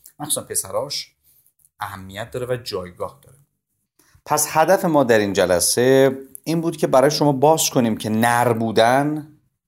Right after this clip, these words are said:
خیلی متفاوته با مرد بودن. نرینگی و مردانگی خیلی با هم متفاوته. اینکه کسی مذکره لزوماً،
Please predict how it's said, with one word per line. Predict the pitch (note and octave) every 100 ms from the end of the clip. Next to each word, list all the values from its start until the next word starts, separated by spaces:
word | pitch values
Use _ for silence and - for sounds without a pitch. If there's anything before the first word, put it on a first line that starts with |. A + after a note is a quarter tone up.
| _ _ _ _ _ _
خیلی | - G3+ A#3
متفاوته | C#3 A2 - F2 F#2+ F2 -
با | F2 F2
مرد | F2+ G2 F#2+ F#2 F2+ E2 E2+
بودن. | E2+ E2+ D#2+ D2 C#2+ _ _ _ _ _ _ G2+
نرینگی | G#2 G#2+ G#2+ A2 G2+ B2+
و | B2
مردانگی | G#2+ G#2 G#2 G#2 G2+ G#2+ C3
خیلی | - F3 -
با | A2
هم | F#2+
متفاوته. | F#2 F2 F#2 F2 E2+ E2+ F2+
اینکه | G2+ F#2+ G2+ F#2
کسی | - G#2+ - G#2+
مذکره | G2 G#2+ G#2 G#2 F#2 - G#2 F#2+ G#2 A#2+ C3+ C3+ _ - - _ _
لزوماً، | G2+ G2 G#2 G2 G#2+ B2